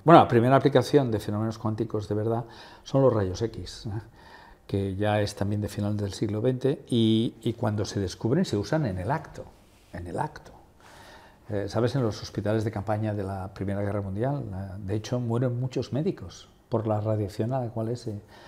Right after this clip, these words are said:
se sometían. Solo es hacia el año veintinueve que se establece la primera normativa de cómo usar los rayos X. Pero dijéramos,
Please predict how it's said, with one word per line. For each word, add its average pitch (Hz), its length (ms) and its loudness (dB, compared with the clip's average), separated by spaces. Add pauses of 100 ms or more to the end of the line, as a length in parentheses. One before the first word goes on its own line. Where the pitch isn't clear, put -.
(240)
se - 120 -18
sometían. 104 540 -2
Solo 135 280 8
es 135 160 4
hacia 123 280 -2
el 117 60 4
año 131 160 2
veintinueve 120 460 0
que 131 100 -6
se 107 160 -6
establece 104 460 -2
la 110 100 -2
primera 101 640 -4 (480)
normativa 110 540 2
de 104 120 -2
cómo 104 220 -2
usar 98 320 -6
los 98 260 -10
rayos 92 240 -6
X. - 360 -14 (560)
Pero 139 440 10
dijéramos, 175 520 6